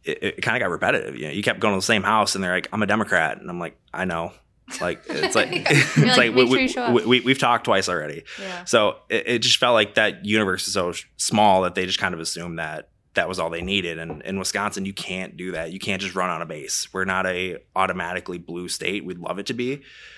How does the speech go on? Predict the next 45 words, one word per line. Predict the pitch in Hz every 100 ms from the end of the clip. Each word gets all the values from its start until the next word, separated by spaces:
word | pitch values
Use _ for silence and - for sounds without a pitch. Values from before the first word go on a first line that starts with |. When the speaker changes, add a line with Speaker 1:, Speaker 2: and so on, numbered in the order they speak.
| - _
Speaker 1:
but | 101 85
you | 110
gotta | 104
fight | 95 98 95
for | 85
every | 82
vote | 87 73
in | 67
Wisconsin. | - 80 80 - 73
So | - 80 80 -
you | 101 98
have | 98
to | 101
go | 101
to |
those | 98 90 - -
independent | 104 92 95 90
voters. | 87 80 80 90
You | 98
gotta | 95
go | 92
to |
those | 90
people | 101 90
that | 87
maybe | 92 90 90
vote | 92 92 92 - _ - _ _
Republican | 104 104 101 98 92
on | 90
one | 95 95
race, | 92 92 -
but | 90
will |
vote | 90 90
Democrat | 95 95 92 92
in | 87
another | 90 90 90
one, | 90 95
'cause | - 78 - -
we |
have | 87
people | - 95 87
that |
do | 87 101
that. | 104 107 -